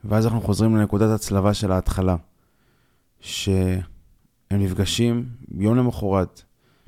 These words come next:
בגלל שהוא הצליח להתחמק, אז השאר לו איזה זיכרון קטנטן, והוא לא יודע למה הוא זוכר את זה, אבל הוא יודע למה יש לו זיכרון קטן, לנסוע לעיירה המרוחקת,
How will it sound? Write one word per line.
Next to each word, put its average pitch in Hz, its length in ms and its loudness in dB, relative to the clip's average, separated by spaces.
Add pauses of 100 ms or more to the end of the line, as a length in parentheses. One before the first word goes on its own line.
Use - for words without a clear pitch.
בגלל 107 180 2
שהוא 117 120 -6
הצליח 113 260 -2
להתחמק, 107 720 -2 (160)
אז - 200 -6 (200)
השאר - 200 -2
לו 120 100 4
איזה 117 100 2
זיכרון 101 580 -6
קטנטן, 101 580 -2 (140)
והוא 92 160 -4
לא 117 60 2
יודע 123 140 2
למה 117 240 0
הוא 113 100 2
זוכר 113 320 -2
את 120 40 0
זה, 120 80 0
אבל 92 240 -4
הוא 82 80 -6
יודע 98 280 2
למה 107 240 2
יש 104 160 -6
לו 92 100 -2
זיכרון 92 300 -4
קטן, 98 300 -2
לנסוע 98 360 -2
לעיירה 95 320 -4
המרוחקת, 104 640 -4